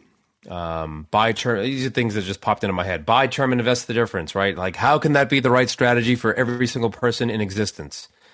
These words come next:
Um, don't worry, the market will come back. If, if, if you're hearing things like this,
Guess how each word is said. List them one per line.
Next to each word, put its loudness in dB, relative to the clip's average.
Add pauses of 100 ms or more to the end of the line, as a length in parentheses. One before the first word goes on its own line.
(460)
Um, -2
don't 4
worry, 4
the 0
market 4
will 0
come 2
back. 0 (1200)
If, -6
if, -6 (160)
if -4
you're 4
hearing 4
things 2
like 2
this, 0